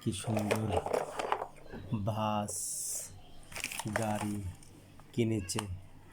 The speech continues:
ওর গাড়ি ছাড়া আর কিছুই নেই। ওই গাড়ি কিনবে,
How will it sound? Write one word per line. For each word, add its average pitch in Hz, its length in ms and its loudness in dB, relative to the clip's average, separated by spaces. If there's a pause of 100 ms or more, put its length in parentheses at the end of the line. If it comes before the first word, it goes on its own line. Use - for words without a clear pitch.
(760)
ওর 113 180 4
গাড়ি 113 520 4
ছাড়া 113 300 2 (160)
আর 113 80 2 (120)
কিছুই 110 440 0
নেই। 104 200 0 (400)
ওই 113 140 2
গাড়ি 113 380 4
কিনবে, 113 380 6